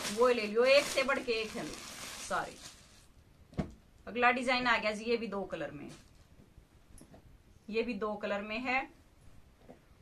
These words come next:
और यो डिजाइन सेम आपका शिफॉन में भी आ रहा है, ये देखो जी, ये आ गया आपका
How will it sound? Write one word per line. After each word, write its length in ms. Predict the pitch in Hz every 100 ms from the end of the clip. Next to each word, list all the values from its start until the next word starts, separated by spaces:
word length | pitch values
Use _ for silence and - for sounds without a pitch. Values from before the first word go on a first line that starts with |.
| -
और 180 | 196 214
यो 260 | 226 302 269
डिजाइन 360 | 240 240 240 254
सेम 300 | 240 240 240
आपका 360 | 233 - 240 254 - - -
शिफॉन 440 | - 233 233 226 214
में 140 | 214
भी 100 | 202
आ 120 | 202 208
रहा 100 | 165
है, 140 | 143 - - - - - - - - - - - - - - - -
ये 120 | 196
देखो 280 | 160 - -
जी, 180 | - - - - - - - - - - -
ये 100 | 220
आ 120 | 262
गया 160 | 247 247
आपका 280 | 240 254